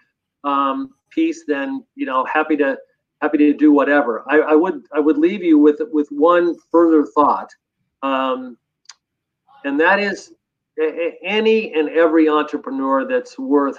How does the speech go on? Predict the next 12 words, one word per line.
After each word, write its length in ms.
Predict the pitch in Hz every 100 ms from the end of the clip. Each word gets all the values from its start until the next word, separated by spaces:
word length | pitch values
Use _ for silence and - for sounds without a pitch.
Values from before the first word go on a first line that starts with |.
| -
her 380 | 156 170 175 -
or 260 | 147 135
his 380 | - 147 143 -
salt 540 | 113 - 127 123 - _ _ _ _ _ _ _ _ _ _
has 340 | - 151 185 -
to 120 | 147
come 340 | - 180 190 180
to 100 | 175
the 100 | 175
table 640 | 170 165 147 135 131 123
every 280 | 139 147 175
day 500 | 160 143 139 135 127